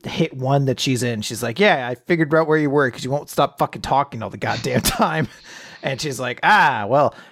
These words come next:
now I'll send a bunch of glass at you." And Hamura is, like, cutting up glass, and she's, like, looks in and she sees a reflection of herself, and then she cuts it. She's like, "Ah, it hurts." And it's like, "Yes, if you cut a reflection of yourself, you hurt yourself. In fact,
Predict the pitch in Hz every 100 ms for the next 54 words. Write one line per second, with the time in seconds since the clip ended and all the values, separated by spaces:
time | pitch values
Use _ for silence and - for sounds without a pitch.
0 | - 151 208 214 180 160 143 135 - 165
1 | 151 160 - 143 156 165 - - 170 254
2 | 170 92 98 113 123 139 139 131 123 117
3 | 107 - 180 151 127 120 131 127 - 107
4 | 98 107 117 104 123 127 131 123 104 98
5 | 107 - 135 123 107 101 139 131 117 107
6 | 113 117 101 120 - - 131 123 - -
7 | - 233 254 254 175 - _ 175 165 208
8 | 247 156 - 98 95 - 165 196 - -
9 | - _ - 120 139 123 - - - -
10 | 160 151 185 160 - 156 143 147 135 -
11 | 214 196 - - - - 143 107 175 208
12 | 180 170 - 214 254 170 - _ _ _
13 | 139 131 180 180 151